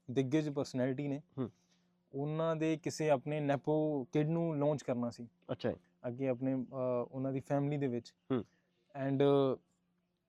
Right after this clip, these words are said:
Speaker 1: ਮੈਂ ਨਾਂ ਨਹੀਂ ਲਊਂਗਾ ਉਹਨਾਂ ਦਾ, ਪਰ
Speaker 2: ਹੂੰ।
Speaker 1: ਉਹਨਾਂ ਦੀ ਮੂਵੀ ਆ ਰਹੀ ਹੈ ਤੇ ਉਹਦੇ ਵਿੱਚ ਮੈਨੂੰ ਰੋਲ ਆਇਆ ਸੀ ਵਿਲਨ
Speaker 2: ਹੂੰ।
Speaker 1: ਦਾ।
Speaker 2: ਅੱਛਾ।
Speaker 1: ਪਰ ਮੈਂ ਉਹ ਵਿਲਨ ਦਾ ਰੋਲ ਰਿਜੈਕਟ ਕਰਤਾ।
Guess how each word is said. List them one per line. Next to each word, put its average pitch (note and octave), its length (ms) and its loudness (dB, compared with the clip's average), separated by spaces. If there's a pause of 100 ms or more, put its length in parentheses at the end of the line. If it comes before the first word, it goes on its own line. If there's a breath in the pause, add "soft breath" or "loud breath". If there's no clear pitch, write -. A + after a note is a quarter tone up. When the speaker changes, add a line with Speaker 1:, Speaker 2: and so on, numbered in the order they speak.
(560)
Speaker 1:
ਮੈਂ D3+ 180 4
ਨਾਂ E3 220 10
ਨਹੀਂ F#3+ 100 6
ਲਊਂਗਾ D#3+ 280 4
ਉਹਨਾਂ E3+ 160 0
ਦਾ, F3+ 100 2
ਪਰ E3+ 160 2
Speaker 2:
ਹੂੰ। D#3 80 0
Speaker 1:
ਉਹਨਾਂ D#3 140 0
ਦੀ D#3+ 80 0
ਮੂਵੀ D3 360 2
ਆ C#3+ 140 4
ਰਹੀ C#3+ 160 -2
ਹੈ D3+ 60 -2
ਤੇ D3+ 120 -2
ਉਹਦੇ D3+ 220 2
ਵਿੱਚ D3+ 220 -2
ਮੈਨੂੰ D3 240 -2
ਰੋਲ B2+ 220 0
ਆਇਆ B2 200 0
ਸੀ C#3 160 -12
ਵਿਲਨ C3 220 -2
Speaker 2:
ਹੂੰ। B2+ 100 -2
Speaker 1:
ਦਾ। C#3+ 120 -4 (220)
Speaker 2:
ਅੱਛਾ। A#2 280 0 (140)
Speaker 1:
ਪਰ D#3 120 8
ਮੈਂ E3+ 120 4
ਉਹ F3+ 80 6
ਵਿਲਨ E3 260 4
ਦਾ F#3 140 8
ਰੋਲ D3+ 300 2
ਰਿਜੈਕਟ C#3+ 280 -2
ਕਰਤਾ। A#2 340 -8